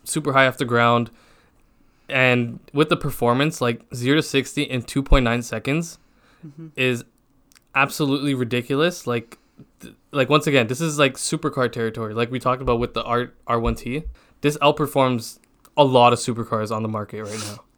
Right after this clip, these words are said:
Speaker 2: Yeah. And I'm just going through his Inst-, or his Twitter, um, and we were talking about the, the steel ball test. Franz, the, the one that actually threw the steel ball at the actual Cybertruck,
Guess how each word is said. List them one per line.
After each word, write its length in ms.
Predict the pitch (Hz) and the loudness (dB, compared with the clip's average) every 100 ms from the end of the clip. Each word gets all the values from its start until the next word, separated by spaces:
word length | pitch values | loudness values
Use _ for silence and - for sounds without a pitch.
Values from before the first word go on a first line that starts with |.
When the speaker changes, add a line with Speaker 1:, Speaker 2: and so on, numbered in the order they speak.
| _ - | _ -10
Speaker 2:
Yeah. 180 | 151 - _ _ _ _ _ _ _ _ - | -10 -10 _ _ _ _ _ _ _ _ -8
And 240 | 170 170 | -2 0
I'm 240 | 160 175 190 | 0 0 -2
just 180 | 240 - | -6 -4
going 200 | 170 165 | -4 -4
through 140 | 156 | -6
his 240 | 151 127 - | -6 -6 -10
Inst-, 360 | 143 135 - | -10 -2 0
or 220 | 147 131 | 0 -2
his 160 | 131 - | -6 -8
Twitter, 440 | - 156 143 123 - - _ _ - | -6 -2 -2 -4 -10 -20 _ _ -6
um, 340 | 147 139 139 - - - - - | -2 -2 -4 -8 -20 -20 -20 -4
and 300 | 185 180 170 _ | 0 0 -2 _
we 220 | 175 175 | -2 2
were 80 | 190 | 2
talking 260 | 190 185 196 | 0 -4 -2
about 280 | 170 165 - | -4 -6 -2
the, 260 | 151 131 - | -2 -2 -6
the 180 | 131 131 | -14 -14
steel 360 | - 143 139 | -10 -6 -4
ball 280 | 135 135 135 | -4 -4 -6
test. 460 | 135 143 147 - - - _ - - | -8 -10 -10 -12 -20 -20 _ -16 -4
Franz, 400 | - 190 220 202 | 2 2 2 -4
the, 180 | - 165 - | -4 -4 -4
the 180 | 151 147 | -8 -2
one 160 | 156 | 0
that 100 | 156 | 2
actually 300 | 151 147 156 | 0 -2 -8
threw 240 | - 147 139 | -10 -8 -8
the 80 | |
steel 300 | 123 - 139 | -10 -6 -6
ball 340 | 120 147 151 127 | 2 6 6 4
at 280 | 135 160 165 | -2 -2 -2
the 160 | 165 139 | -4 -4
actual 240 | 131 143 | -6 -10
Cybertruck, 600 | - 147 139 - 135 135 | -4 -4 -4 -8 -10 -10